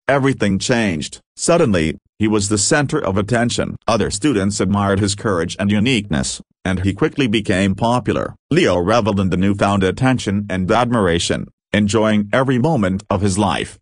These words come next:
as an anthro gray fox. Weeks passed, and Leo's popularity only grew. He was invited to all the best parties, befriended the most talented students, and even earned the respect of the teachers. Yet, despite all the adoration,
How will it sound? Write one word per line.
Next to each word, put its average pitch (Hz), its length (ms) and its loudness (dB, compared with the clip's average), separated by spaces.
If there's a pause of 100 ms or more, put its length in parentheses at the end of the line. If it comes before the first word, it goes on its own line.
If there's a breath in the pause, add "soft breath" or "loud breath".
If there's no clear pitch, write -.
as 101 160 0
an 98 140 -2
anthro 98 480 0
gray 95 220 2
fox. - 580 -4 (160)
Weeks 127 300 0
passed, - 580 -4 (240)
and 104 220 0
Leo's 107 400 2
popularity 104 960 0
only 123 340 2
grew. 90 400 0 (100)
He 120 80 2
was 113 220 0
invited 107 480 0
to 98 140 0
all 104 140 2
the 95 120 2
best 92 420 0
parties, 98 540 -2 (300)
befriended 104 500 0
the 98 80 0
most 117 360 0
talented 101 500 0
students, 101 720 -2 (240)
and 101 200 0
even 120 380 0
earned 143 200 2
the 139 80 2
respect 104 500 0
of 98 140 2
the 104 80 0
teachers. 101 720 -2 (120)
Yet, 127 320 0 (280)
despite 170 480 0 (100)
all 107 300 2
the 76 160 0
adoration, 120 720 2